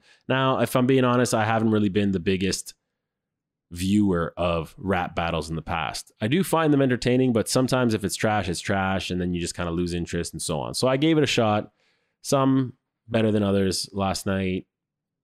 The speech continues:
but at least it was free on the Fight app or Caffeine app. Now, today, of course, in ca-, classic Kanye fashion, he wants to always compete with Drake.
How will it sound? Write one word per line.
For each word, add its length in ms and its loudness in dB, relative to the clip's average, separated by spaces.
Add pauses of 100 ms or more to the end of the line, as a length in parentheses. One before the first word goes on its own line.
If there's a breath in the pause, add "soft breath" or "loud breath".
(1500)
but 300 2
at 160 0
least 420 2
it 120 4
was 200 4
free 600 0 (120)
on 240 2
the 220 0
Fight 480 -2 (120)
app 320 -4
or 200 -2 (100)
Caffeine 640 -2 (100)
app. 240 -4 (1500)
Now, 220 0
today, 580 2
of 160 -4
course, 420 4
in 200 0
ca-, 280 -2
classic 380 0
Kanye 380 2
fashion, 380 4
he 100 4
wants 380 2
to 200 2
always 300 4
compete 320 2
with 140 2
Drake. 400 2